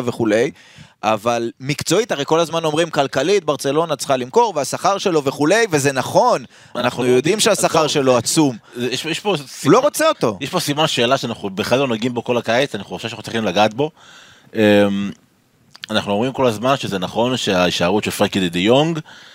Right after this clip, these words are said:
Speaker 2: אה, לא תאפשר רישום של שחקנים חדשים. אנחנו לא באמת יודעים
Speaker 1: לא,
Speaker 2: את
Speaker 1: לא,
Speaker 2: זה.
Speaker 1: לא בטוח, לא
Speaker 2: אנחנו לא
Speaker 1: בטוח,
Speaker 2: יודעים את זה.
Speaker 1: לא
Speaker 2: אנחנו,
Speaker 1: בטוח.
Speaker 2: אנחנו ניזונים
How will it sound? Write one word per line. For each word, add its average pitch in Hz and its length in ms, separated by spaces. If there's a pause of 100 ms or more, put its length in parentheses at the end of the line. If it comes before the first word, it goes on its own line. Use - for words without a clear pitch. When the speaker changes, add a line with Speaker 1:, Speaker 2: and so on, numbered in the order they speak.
(180)
Speaker 2:
אה, 101 80
לא 113 240
תאפשר 117 540 (100)
רישום 104 400
של 98 120
שחקנים 95 440
חדשים. 85 380 (480)
אנחנו 90 160
לא 214 60
באמת 175 380
יודעים 104 240
Speaker 1:
לא, 190 80
Speaker 2:
את 240 40
Speaker 1:
לא, 277 80
Speaker 2:
זה. 254 60
Speaker 1:
לא 180 120
בטוח, 185 500
לא 190 60
Speaker 2:
אנחנו - 140
לא - 60
Speaker 1:
בטוח, 208 100
Speaker 2:
יודעים 147 200
את 107 80
זה. 92 80
Speaker 1:
לא 85 80
Speaker 2:
אנחנו, 175 200
Speaker 1:
בטוח. 147 360
Speaker 2:
אנחנו 135 220
ניזונים 143 600